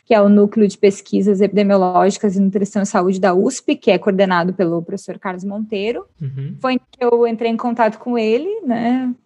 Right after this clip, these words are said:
Speaker 1: ah, sondando a ideia de eu fazer um doutorado aqui em São Paulo e, e me mudei pra São Paulo, assim, de mala e cuia,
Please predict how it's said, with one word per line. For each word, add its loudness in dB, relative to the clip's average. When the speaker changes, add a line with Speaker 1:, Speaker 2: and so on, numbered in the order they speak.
Speaker 1:
ah, -2
sondando -2
a 2
ideia 0
de -10
eu -6
fazer -8
um -6
doutorado -4
aqui -10
em -8
São -8
Paulo -2
e, -8
e -12
me -14
mudei -2
pra -6
São -14
Paulo, -2
assim, -10
de -6
mala -2
e -2
cuia, -6